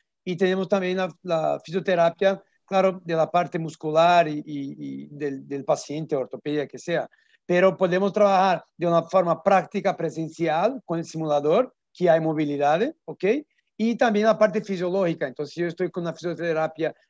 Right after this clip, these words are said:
de la parte respiratoria, yo puedo hacer escenarios de fisiología respiratoria, de fisioterapia respiratoria,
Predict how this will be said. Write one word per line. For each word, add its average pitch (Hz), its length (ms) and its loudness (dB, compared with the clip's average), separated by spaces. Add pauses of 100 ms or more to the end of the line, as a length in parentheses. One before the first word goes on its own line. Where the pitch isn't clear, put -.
(100)
de 151 80 -6
la 156 140 2
parte 156 240 4
respiratoria, 170 800 -2 (380)
yo 170 200 0
puedo 175 200 0
hacer 175 260 -4
escenarios 170 800 2 (180)
de 151 160 -6
fisiología 160 540 -4
respiratoria, 165 840 -4 (300)
de 143 420 -8
fisioterapia 156 600 -2
respiratoria, 160 840 -4